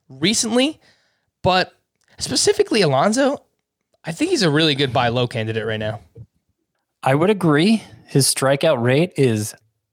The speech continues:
Speaker 2: like, it, like, it's low. It's, it's low for a general hitter, not just somebody with his kind of power potential. It's twenty-one percent for the year. That's, uh,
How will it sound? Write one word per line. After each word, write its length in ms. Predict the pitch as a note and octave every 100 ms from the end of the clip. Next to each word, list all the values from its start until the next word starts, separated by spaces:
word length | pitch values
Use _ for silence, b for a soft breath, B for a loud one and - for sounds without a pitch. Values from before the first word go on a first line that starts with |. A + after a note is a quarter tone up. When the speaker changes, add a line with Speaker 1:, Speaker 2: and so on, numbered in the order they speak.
| _ _ _
Speaker 2:
like, 200 | C#3 D3
it, 240 | C#3+ E3+ -
like, 140 | E3
it's 140 | A3 C#3
low. 360 | A#2+ D3 E2
It's, 180 | G#2 -
it's 260 | D#3+ D3 D#3
low 180 | D#3+ D#3+
for 220 | - D3+
a 40 |
general 380 | A#2 A#2+ C3 A2
hitter, 240 | G2 B2 F#2
not 180 | A2 -
just 220 | C3+ -
somebody 380 | A#2 A2 G#2+ G#2+
with 200 | G2 -
his 160 | G#2
kind 200 | - A2+
of 60 | F#2+
power 260 | B2 G#2+ F#2+
potential. 480 | - - F2+ G2+ F2+
It's 140 | -
twenty-one 420 | - B2+ B2 A#2
percent 480 | A2+ F#2 - A2 G#2+ - b b b b b b b b _
for 200 | - A2+
the 120 | G#2 G2
year. 360 | G2+ A2+ F#2+
That's, 360 | F#2 G2 G2+ -
uh, 320 | G#2+ G2 G2